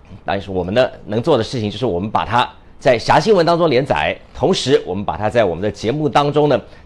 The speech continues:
再一次拿出来让大家回味一下。另外，今天我要提出多项证据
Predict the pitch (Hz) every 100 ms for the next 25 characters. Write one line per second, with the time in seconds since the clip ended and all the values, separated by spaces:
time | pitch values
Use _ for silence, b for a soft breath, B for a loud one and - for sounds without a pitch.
0 | - - 240 175 117 143 - 175 117 117
1 | 131 160 131 127 80 117 135 120 117 110
2 | 110 - - - 90 104 113 80 82 92
3 | 143 - - - B B B B B -
4 | 131 143 110 - - - 120 127 120 -
5 | - - 107 - 107 127 117 - 143 143
6 | 151 113 104 202 131 - 143